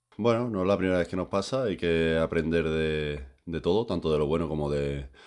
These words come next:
de lo malo, e intentar siempre utilizarlo para, para la mejora de, del equipo. Así que, bueno, seguir en, en la línea que hemos trabajado, bueno, esta semana, ¿no? Eh,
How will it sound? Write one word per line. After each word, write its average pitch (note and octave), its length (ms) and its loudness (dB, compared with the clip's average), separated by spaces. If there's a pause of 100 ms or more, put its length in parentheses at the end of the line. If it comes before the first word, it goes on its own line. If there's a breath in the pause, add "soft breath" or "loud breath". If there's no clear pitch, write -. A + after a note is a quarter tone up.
(360 soft breath)
de F#2 160 4
lo F#2 100 6
malo, A#2 460 6
e F2+ 120 6
intentar E2 540 -2
siempre D#2+ 320 -8
utilizarlo D#2+ 720 -2
para, D2 360 -4
para D2 480 -6
la D2+ 80 -6
mejora D#2 360 -2
de, C#2+ 560 -4 (340 soft breath)
del C#2+ 400 -6
equipo. C#2+ 420 -4
Así C2+ 220 -8
que, C#2 500 -4
bueno, D2+ 380 -4
seguir D#2 400 -4
en, D2+ 280 -2 (560 loud breath)
en F#2+ 140 0
la F#2 100 6
línea G2 280 6
que F2 60 0
hemos F2+ 140 2
trabajado, E2 1080 2 (400 soft breath)
bueno, E2+ 320 -4 (800)
esta D2+ 240 -8
semana, F2+ 540 0
¿no? F#2+ 360 -2
Eh, C2 600 -6